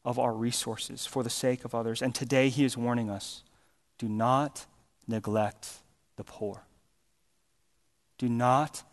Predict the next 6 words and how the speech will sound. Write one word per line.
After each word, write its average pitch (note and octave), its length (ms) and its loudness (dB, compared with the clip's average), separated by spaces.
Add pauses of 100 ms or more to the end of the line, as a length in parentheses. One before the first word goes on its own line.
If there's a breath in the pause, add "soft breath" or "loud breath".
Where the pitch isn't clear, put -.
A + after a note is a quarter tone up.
(160)
neglect A2 680 -2 (220)
the A2+ 80 -10
suffering. - 540 -6 (1400)
Care D3+ 280 4
for C#3+ 200 -4
them, A2+ 220 -8